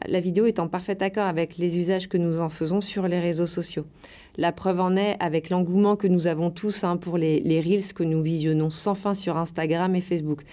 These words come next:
Bien sûr, on va citer également TikTok, qui comptabilisait pas moins de deux milliards de téléchargements en deux mille vingt et un.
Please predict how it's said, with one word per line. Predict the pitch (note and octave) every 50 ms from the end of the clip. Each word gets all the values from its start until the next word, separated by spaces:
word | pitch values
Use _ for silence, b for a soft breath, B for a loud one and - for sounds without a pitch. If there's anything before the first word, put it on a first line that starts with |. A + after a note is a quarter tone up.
| B B B B B B -
Bien | D3+ E3+
sûr, | E3+ - G3+ G3+
on | F#3+
va | F3 D#3+ D#3+
citer | D#3+ - E3 - - F3
également | E3 D3+ E3 D#3+ D#3 D#3+ D#3+ D#3+
TikTok, | D#3+ - - - - G3+ G3+ G#3+ G#3+ - b b b b b b
qui | - - -
comptabilisait | - - G3 G3 F#3+ F3+ E3+ F3 F3 F#3 F3+ E3+ F3
pas | F3 F3 G3+ G3
moins | G3 G3 G3+ G#3
de | F3 E3
deux | D#3 D3 D#3+ G3+
milliards | G#3 G3+ G3 F#3+ F#3+ F#3+ F#3
de | D#3+ D#3+
téléchargements | D#3 D#3 G3+ G3 F3+ F3 - - F#3 D#3+ D3+ D3+ D#3+ E3+ F#3 F#3+ F3
en | D3+
deux | C#3 D3
mille | E3+ F#3 G3 F#3+ E3+
vingt | E3 E3+ E3 - -
et | D#3+
un. | -